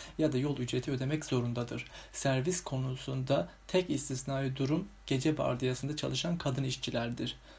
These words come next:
Bu durum kadın çalışanların gece postalarında çalıştırılması koşulları hakkında yönetmelikte düzenlenmiştir. Ulaşım hizmeti işçiler için sürekli hale gelirse işveren için de zorunlu hale gelir.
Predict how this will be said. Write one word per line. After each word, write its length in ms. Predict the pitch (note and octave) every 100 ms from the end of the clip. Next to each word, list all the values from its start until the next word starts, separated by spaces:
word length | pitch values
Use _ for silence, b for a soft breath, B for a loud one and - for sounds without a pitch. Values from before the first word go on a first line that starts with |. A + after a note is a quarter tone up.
| B
Bu 180 | D3+ D3+
durum 260 | C3+ D#3 F3 B B -
kadın 300 | C#3 D3+ F#3+
çalışanların 880 | C#3+ C3 - B2+ B2+ B2+ C#3+ F#3 -
gece 280 | C#3 B2+ F3
postalarında 720 | - C3 - B2+ B2+ B2+ D#3
çalıştırılması 960 | D#3+ C3 B2+ - C3 B2+ B2 B2+ - D#3+
koşulları 560 | C3+ B2+ C3 B2 C3
hakkında 520 | D3 C3 - C3 C3
yönetmelikte 720 | D#3 C#3 B2 A#2+ B2 A#2+ - C3+
düzenlenmiştir. 960 | B2 B2 B2 A#2+ B2 A#2+ - A2 - - - - - - - - - - - - - - B B -
Ulaşım 360 | C3+ C3+ - F3+
hizmeti 520 | C#3+ C3 B2 D#3+ F#3 -
işçiler 380 | C3+ - B2+ E3
için 220 | C#3 -
sürekli 400 | E3 C3 B2+ -
hale 320 | C#3+ C3 B2+
gelirse 600 | B2 C3 D#3+ E3 - D3+ D#3+ B -
işveren 420 | C3 - C3+ D3+
için 340 | C#3 - C#3
de 160 | C3 E3
zorunlu 480 | D#3 C3+ C3 C3 C3+
hale 280 | C3+ A#2+ A#2+
gelir. 440 | A#2 A#2+ - -